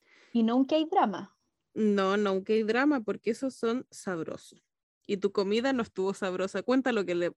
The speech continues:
Speaker 2: te pasó.
Speaker 1: <laughs> Ya, miren. Yo le dije a la Nacha que iba a pedir sushi con mi mamá y que teníamos que parar de grabar en ese momento para que yo fuera a comer con mi mamá.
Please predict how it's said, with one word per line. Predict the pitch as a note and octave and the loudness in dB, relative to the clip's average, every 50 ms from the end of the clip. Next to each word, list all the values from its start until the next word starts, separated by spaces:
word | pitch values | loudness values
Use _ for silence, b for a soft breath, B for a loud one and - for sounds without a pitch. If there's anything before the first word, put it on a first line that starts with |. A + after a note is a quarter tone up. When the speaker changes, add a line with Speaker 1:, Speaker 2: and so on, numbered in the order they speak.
| - - | -6 -6
Speaker 2:
te | - F#3+ | -6 -4
pasó. | - F3 F3+ F3+ - - F3+ F3 F3 E3+ E3 E3 E3+ F3+ F#3 - - | -4 -4 -6 -6 -6 -6 -4 -2 -2 -2 -2 -4 -6 -8 -10 -8 0
Speaker 1:
<laughs> | C4 B3+ A#3 - - - B3+ - G3+ F#3 | 0 0 0 0 -2 -6 -6 -6 -6 -2
Ya, | F#3+ G#3 E3+ - - | 0 0 -2 -2 -4
miren. | - G#3 G3 F3+ E3 E3+ - - _ _ _ _ _ - - - _ _ _ _ - | -6 -6 -6 -6 -8 -10 -12 -16 _ _ _ _ _ -20 -20 -20 _ _ _ _ -16
Yo | G3 F#3+ A#3+ C#4 D4 | -6 0 2 2 4
le | E4 E4 | 4 2
dije | E4+ E4 F4 | 0 0 0
a | E4+ | 0
la | E4 D#4+ | 0 0
Nacha | D#4 D#4 D#4 - - E4+ F4 | 0 -2 -4 -2 -4 -4 -4
que | E4+ - C#4 C4+ C4 B3 | -2 -2 0 0 0 0
iba | C4 C4+ D4+ | 0 -2 -2
a | C#4+ | -2
pedir | C#4 C#4+ C4 C#4 C#4 C4+ | -2 -4 -4 -4 -4 -6
sushi | - - D#4+ - - E4 | -6 -8 -10 -8 -8 -6
con | E4 D#4+ D#4 | -2 0 0
mi | D4+ D4+ D4+ | 2 2 2
mamá | D#4 D#4+ D#4 D4+ C4+ C4+ D4 D#4 - | 2 2 2 0 0 -2 -2 -4 -4
y | A#3 B3+ C4+ C4+ | -4 -4 -4 -4
que | - B3+ B3+ C4+ D#4 F4 E4 - | -4 -2 -2 -2 -2 -4 -6 -6
teníamos | A#3+ A#3+ A#3+ B3+ D4+ D4 | -4 -2 0 0 -2 -2
que | - D#4 | -2 0
parar | C4 C4+ C4 C4 | 0 0 0 0
de | C4 C#4+ | 0 0
grabar | C#4+ C#4+ C#4 C#4+ C#4 | 2 2 2 2 2
en | C4+ C#4 | 2 0
ese | C#4 - C#4 | -2 -2 -2
momento | C#4 C4+ C4+ B3+ D4 | -2 -2 0 -2 -2
para | C#4+ D4+ C#4 B3 | -2 -2 -4 -4
que | G#3+ | -4
yo | G3+ G#3+ | -8 -6
fuera | - B3+ A#3 B3 | -4 -4 -4 -4
a | |
comer | - A3+ G#3 G3 A3+ | -4 -6 -8 -8 -6
con | A#3 A#3+ | -4 -4
mi | B3+ C4+ | -2 -2
mamá. | D4 E4 D#4 - | -2 -2 -4 -6